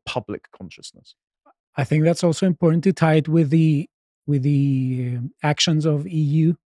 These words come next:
Speaker 2: with regard to digital, um, freedom of speech and protection of speech.
Speaker 1: Right.
Speaker 2: Because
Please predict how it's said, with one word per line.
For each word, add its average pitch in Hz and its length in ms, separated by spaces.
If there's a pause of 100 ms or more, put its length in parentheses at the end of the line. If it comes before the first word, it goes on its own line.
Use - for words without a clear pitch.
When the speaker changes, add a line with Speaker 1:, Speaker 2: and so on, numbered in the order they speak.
Speaker 2:
with 147 140
regard 151 420
to 165 80
digital, 151 640 (800)
um, 135 640
freedom 156 300
of 147 100
speech - 340
and 156 120
protection 151 440
of 131 100
speech. - 540
Speaker 1:
Right. 104 140 (560)
Speaker 2:
Because 151 380